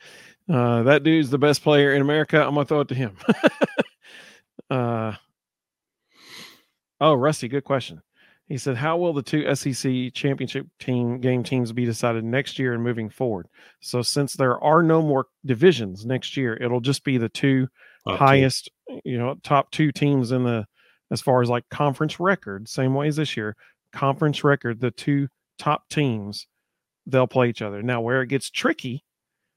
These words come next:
Speaker 1: is if there's a three-way tie, because next year it is possible that there could be a three-way tie and there would not be, uh,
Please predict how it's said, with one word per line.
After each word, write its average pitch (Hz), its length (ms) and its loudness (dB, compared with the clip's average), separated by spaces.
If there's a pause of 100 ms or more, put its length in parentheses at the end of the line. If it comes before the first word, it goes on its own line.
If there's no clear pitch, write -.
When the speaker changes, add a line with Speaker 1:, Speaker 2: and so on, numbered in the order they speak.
(320)
Speaker 1:
is 127 220 2
if 139 200 4
there's 139 460 6 (320)
a 127 60 -2
three-way 147 560 2
tie, 120 520 -2 (1160)
because 131 480 0 (680)
next 143 440 -2
year 120 340 -4 (540)
it 156 220 -2
is 190 260 4
possible 151 600 0
that 127 140 -2
there 139 140 0
could 139 140 -4
be 135 140 -2
a 120 60 -2
three-way 147 480 -2
tie 123 500 -2 (360)
and 143 140 0
there 143 100 0
would 135 200 -2
not 147 380 2
be, 139 440 2 (600)
uh, 117 360 -6